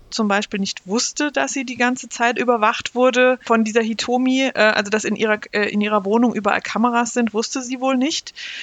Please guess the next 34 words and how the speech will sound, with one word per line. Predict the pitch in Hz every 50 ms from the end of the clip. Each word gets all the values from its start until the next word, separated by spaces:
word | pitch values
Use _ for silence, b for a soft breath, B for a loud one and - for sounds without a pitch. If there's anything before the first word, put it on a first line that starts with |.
| B B B B B
Und, | - 226 254 262 285 269 - -
äh, | - 233 233 233 -
als | - 214 240 -
sie | - 233 -
erfährt, | - 220 220 - - 220 202 208 214 233 247 233 - - -
dass, | 214 196 208 220 - - - - - _ _ _ _ _ _ _ _ _ _ _ _ -
wie | 214 202
heißen | 214 233 - 240
sie | 220 233
jetzt, | 233 233 233 - - _ -
Psych | - - 180 180 208 254 - -
Solutions, | - - 269 254 247 254 269 269 - - 285 302 302 - - - -
äh, | 220 220 226 226 226 220
auch, | - 214 214 226 220 - - B B B B B B B
äh, | - 214 214 214
Zugriff | - - 277 277 - - 233 240 -
auf | - - 202 208 220 220 - - -
ihr, | - 208 214 214 208 202 202 202 202 202 202 196 - _ _ _ _ _ _ _ _ _ _ _ _ - - -
ihre | - 220 208 - 208 190
Tagebuchaufzeichnungen | - - 202 226 330 320 269 190 - 180 165 - - - 214 - - - - - 180 180 - 190 175 160 156 165 170
hatte | 165 175 - 202 214
tatsächlich. | - - 160 156 - - - - - - 247 254
Die | - 214
waren | 175 170 180 196
zwar | - - 175 -
verschlüsselt, | - 170 - - 214 254 311 302 233
aber | - 170 175 180 165
das | 156 156 - -
war | 196 190
gar | 175 180
kein | 175 - 180 180
Problem, | - - 175 - 185 185 202 208
natürlich | 196 196 196 - 196 180 185 -
die, | - 202 185